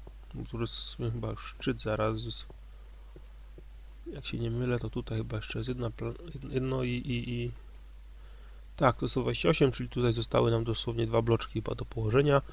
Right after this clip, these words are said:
i to już będzie koniec świata naszego w górę. Mm, to zapewne się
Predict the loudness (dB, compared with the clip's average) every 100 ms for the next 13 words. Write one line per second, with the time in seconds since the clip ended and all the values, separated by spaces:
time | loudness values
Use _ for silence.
0 | -12 -14 -14 -14 2 8 8 8 2 2
1 | 0 -4 -2 4 4 4 0 2 2 4
2 | 4 2 -2 0 0 2 6 8 6 2
3 | -8 -14 -12 -8 -4 -4 -6 -6 -4 0
4 | 0